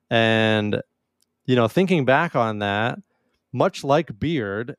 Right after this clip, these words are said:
it, there's this sort of inner, like, "I don't know if this actually works. I don't know if this is effective. Is this helpful? Who is this helping?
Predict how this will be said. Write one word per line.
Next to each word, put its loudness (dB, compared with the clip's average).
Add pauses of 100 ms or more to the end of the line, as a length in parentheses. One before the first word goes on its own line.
it, -6
there's 4
this 2
sort 2
of 0
inner, -2
like, -10
"I -2
don't 2
know 4
if 0
this 2
actually 0
works. 0
I 0
don't 0
know 4
if -4
this 2
is 0
effective. 0
Is 0
this 0
helpful? 2
Who 4
is -2
this -4
helping? 0